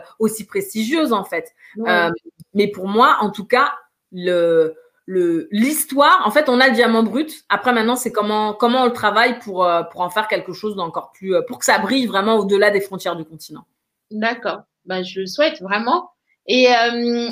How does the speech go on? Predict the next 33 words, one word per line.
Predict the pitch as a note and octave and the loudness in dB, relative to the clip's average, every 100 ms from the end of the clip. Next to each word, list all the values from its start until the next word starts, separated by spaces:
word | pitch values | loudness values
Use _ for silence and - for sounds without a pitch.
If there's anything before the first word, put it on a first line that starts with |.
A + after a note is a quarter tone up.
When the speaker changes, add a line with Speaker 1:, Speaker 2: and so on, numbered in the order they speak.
| - | 0
Speaker 2:
alors, | C4 A#3 | 2 2
j'ai | A3 A#3 A3 | 0 -6 -6
deux, | F3+ A#3 | -4 -4
deux, | G3+ | 2
euh, | F4 F#4 F4 C4+ B3 A#3+ | 4 4 4 4 4 2
dernières | C#4 D#4 D#4 D4+ | -2 -2 -6 -6
petites | A#3+ A3+ - | -10 -12 -14
questions. | A3 G#3+ - D4+ | -14 -12 -6 -2
Euh, | A#4 A#4+ - - - A#3 A#3+ A#3 A3+ A3+ | -2 -4 -14 -14 -2 4 6 4 2 2
la | B3 C4+ | 0 0
première, | D4 G4 A4+ | -2 -2 0
ça | F#4 | 0
va | D#4+ | 0
être, | E4+ | 2
quelle | G4+ | 4
est, | G4 G#4+ G4+ C#4+ B3+ | 6 6 6 4 4
euh, | |
ta | D4 C4+ | 2 0
vision, | C4+ C#4+ C4 D#4+ D#4+ | -2 -4 -4 -4 0
euh, | C4 A#3 A#3 - _ - | 2 2 0 -8 _ -2
bah, | C4 B3 | 0 2
là, | D4 G4 F4 | 2 2 0
on | |
a | C4 | -2
beaucoup | C4+ G4+ G4+ | -2 -6 -2
parlé | D#4+ D#4 | -2 -2
de | D#4+ | -4
créativité | C#4+ B3 B3 B3+ B3+ A#3 | -4 -4 -6 -10 -4 -4
africaine, | A#3+ C4+ C4 A#4 G#4+ | -4 -8 -6 -6 -4
mais | C4+ | -6
du | A#3+ C4 | -8 -4
coup, | A4+ C5 - _ _ _ - | 0 0 -4 _ _ _ -6
euh, | - B3+ B3+ | -2 2 2